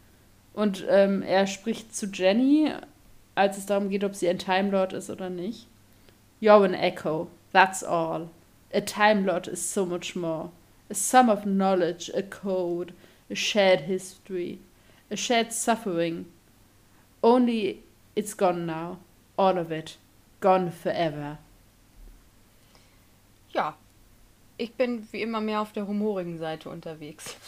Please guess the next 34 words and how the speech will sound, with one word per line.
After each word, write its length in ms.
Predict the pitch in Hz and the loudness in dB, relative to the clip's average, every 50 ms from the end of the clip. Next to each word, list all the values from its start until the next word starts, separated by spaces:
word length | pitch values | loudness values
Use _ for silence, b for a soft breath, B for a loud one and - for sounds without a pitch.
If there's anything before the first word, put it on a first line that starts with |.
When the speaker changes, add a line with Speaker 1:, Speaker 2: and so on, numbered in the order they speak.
| - - | -6 -6
Speaker 2:
<laughs> 1160 | 277 269 - - - - - 494 466 - - 480 440 - - - - - - - 247 247 - | -4 2 6 6 6 8 6 2 2 4 2 0 0 0 -2 -14 -16 -12 -4 0 0 2 4
Mein 280 | 254 233 226 240 262 254 | 4 6 6 6 4 2
Zitat 380 | - 269 240 247 247 240 226 | 0 -4 -4 -2 -2 -2 -2
ist 140 | - 208 - | -4 -12 -8
vom 200 | - - 202 185 | -6 -6 -4 -4
Anfang, 520 | - - 269 294 294 - 160 156 165 190 202 B B B B B B B B B - | -4 -4 -4 -4 -2 -2 -2 -2 -2 -6 -10 B B B B B B B B B -2
ähm, 420 | 202 202 202 202 202 202 202 185 | 0 2 2 2 2 0 -2 0
wenn 160 | 190 202 214 | 0 0 0
die 80 | 208 214 | 0 0
noch 140 | 208 208 202 | -2 -2 -2
in 120 | 220 208 | -2 -2
der 140 | 196 190 185 | -2 -2 -2
tardis 460 | 185 - 202 226 285 233 180 185 - | -2 -2 -2 0 0 0 0 -4 -4
sind, 380 | - 175 170 175 202 240 262 247 | -2 -2 -2 -2 -2 -2 -4 -4
äh, 240 | 226 - - 190 190 | -4 -4 -2 -4 -2
da 140 | 190 190 185 | -2 -2 0
sagt 240 | - 196 196 - | 0 -2 -2 0
der 80 | 208 185 | -2 0
Doktor 320 | 180 208 214 - - 220 | 0 0 -4 -2 -2 -2
nämlich, 560 | 208 208 202 202 202 202 196 202 208 208 - B B B B B B B B - - | 0 0 -2 -2 -2 -2 -2 -2 -2 -4 -6 B B B B B B B B 0 4
„I 40 | 339 427 440 440 427 | 4 4 6 4 2
don't 40 | - | 4
know 240 | - 349 349 330 277 | 6 8 8 8 8
where 160 | 233 226 220 | 8 6 6
we're 180 | 214 220 214 - | 6 4 2 2
going, 500 | - 196 185 185 202 226 285 330 339 B B B B | 2 4 4 4 4 4 2 0 -2 B B B B
but 180 | - 247 254 247 | 4 4 6 6
my 180 | 262 269 269 - | 6 4 4 6
old 220 | - 330 370 - 277 254 | 6 4 4 2 0 0
hand's 300 | 294 311 311 311 - 214 | 0 0 0 0 0 2
rather 260 | 208 208 214 226 302 | 4 4 4 2 2
excited 520 | 320 320 - - 185 170 170 170 180 175 | -2 -2 -4 -2 -2 -2 -2 -2 -4 -6
about 360 | 196 180 202 196 196 208 220 | -4 0 2 2 2 2 2
it.“ 200 | 311 359 - - | 0 -2 -2 -6